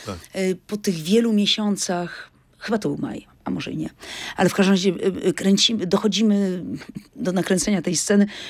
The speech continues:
Speaker 2: która rozgrywa się oczywiście zimową porą, znowu gdzieś tam w śniegach i tak dalej. A to jest, jest bardzo ciepło, jest, ym, gdzieś to ma być noc, więc cała klatka, ym, starej kamienicy w samym centrum Warszawy jest, y, wyciemniona i tak dalej, i tak dalej.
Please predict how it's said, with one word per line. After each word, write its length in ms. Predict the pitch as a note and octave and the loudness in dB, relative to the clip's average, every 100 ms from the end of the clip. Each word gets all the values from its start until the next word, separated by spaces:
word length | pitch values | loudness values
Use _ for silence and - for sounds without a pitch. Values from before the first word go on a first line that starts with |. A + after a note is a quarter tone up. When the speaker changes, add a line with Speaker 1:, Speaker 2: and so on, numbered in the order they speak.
| - | -6
Speaker 2:
która 240 | - F#3 | 2 2
rozgrywa 560 | F3+ F3+ F3 F#3 F#3+ F3+ | 2 -2 -2 0 0 0
się 420 | - F#3+ E3 E3+ - | 0 0 0 -2 -6
oczywiście 480 | - F#3+ F#3 - E3+ E3 D#3+ | -6 -4 -2 -2 -2 -2 -2
zimową 600 | D#3 G3 F#3+ F3 E3 D#3+ | 2 4 4 4 0 0
porą, 420 | G#3+ G3+ E3 D#3 | 2 2 2 -2
znowu 220 | F3+ F3 | -2 -4
gdzieś 220 | E3 F3 | -4 -4
tam 200 | - F3 | -2 -2
w 40 | D#3+ | -2
śniegach 400 | - G3+ F3+ - | 0 2 0 0
i 20 | |
tak 160 | E3+ E3+ | 0 2
dalej. 240 | F3+ F#3 - - - - | 2 2 -4 -12 -12 -4
A 100 | - | 2
to 100 | F#3+ | 4
jest, 280 | F3 - - - | 4 0 -6 -2
jest 180 | G3 F3 | 0 2
bardzo 260 | F#3+ F3+ F#3+ | 2 2 0
ciepło, 480 | - G3 - E3+ | 0 -2 0 0
jest, 380 | E3 E3 D#3 - | 0 -4 -4 -4
ym, 320 | F3 E3 E3+ - - - - F#3 | -2 0 -2 -6 -12 -20 -14 -2
gdzieś 200 | F#3+ - | 0 2
to 120 | F#3 | 2
ma 220 | F#3 F3+ | 2 0
być 220 | G3 - | 0 4
noc, 340 | G#3+ G#3 F3+ D#3+ | 6 6 4 0
więc 200 | F3 D#3+ | -2 0
cała 240 | G3 F#3 | 0 -2
klatka, 640 | - G3 G3 - D#3+ D#3+ D#3+ | 0 0 -2 -2 0 0 0
ym, 640 | D#3 - E3+ E3+ F3 E3+ | -2 -2 -2 -2 -2 -2
starej 360 | D#3+ - F3+ F3+ | -2 -2 0 2
kamienicy 600 | E3 F3 F3 F#3+ - F3+ - - - - | 2 2 2 2 2 0 -2 -16 -14 -4
w 60 | |
samym 300 | - B3 A3+ | 2 4 4
centrum 500 | G#3 F#3 E3+ F3+ E3 E3 E3 | 2 -2 -4 -4 -2 0 0
Warszawy 580 | E3 E3+ - F3 D3+ D#3+ | 0 2 2 2 2 0
jest, 420 | D#3 D3 - - | -2 -2 -4 -6
y, 280 | E3+ D#3+ D#3+ D#3 | -6 -4 -4 -4
wyciemniona 640 | F#3+ - F#3+ F#3+ F#3 E3+ | -2 0 2 2 0 -2
i 60 | E3 | -2
tak 140 | E3+ | -2
dalej, 140 | E3+ E3 | -2 0
i 20 | |
tak 160 | F3 | -2
dalej. 240 | E3 F3 | 2 2